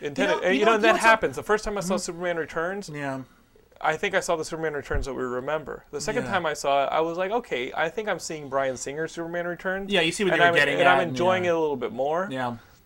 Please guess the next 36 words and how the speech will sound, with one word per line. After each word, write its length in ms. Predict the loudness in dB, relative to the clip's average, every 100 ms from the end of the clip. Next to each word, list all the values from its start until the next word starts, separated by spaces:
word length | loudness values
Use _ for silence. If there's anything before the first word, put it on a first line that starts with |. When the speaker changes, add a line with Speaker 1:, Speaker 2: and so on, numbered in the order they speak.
| _
Speaker 1:
But 160 | -12 -2
I 160 | 0
feel 200 | 2 2
like 120 | 2
if 140 | 0 -10
you, 160 | -14 -12
if 160 | -12
you, 100 | -8
in 160 | -8 -6
the 60 | -6
first 280 | 0 0 4
five 160 | 4
minutes 260 | 4 -4 -6
of 60 |
this 140 | -8 0
Alice 200 | -2 -2
in 40 |
Wonderland, 500 | -6 -4 -4 -4 -6 -2
you're 120 | 2
not 240 | 4 4
with 220 | 2 2
it, 200 | 2 0 -2
it's 120 | -12 -6
gonna 140 | -4
be 60 | -2
a 60 |
rough 300 | 0 2 0
road. 280 | 0 -4 -2
Speaker 2:
Well, 100 | -6
you 80 | -6
know 60 | -8
what's 120 | -8
interesting? 260 | -12 -14
S-, 220 | -14 -14 -10
someone 360 | -8 -8 -10
wrote 320 | -10 -8 -8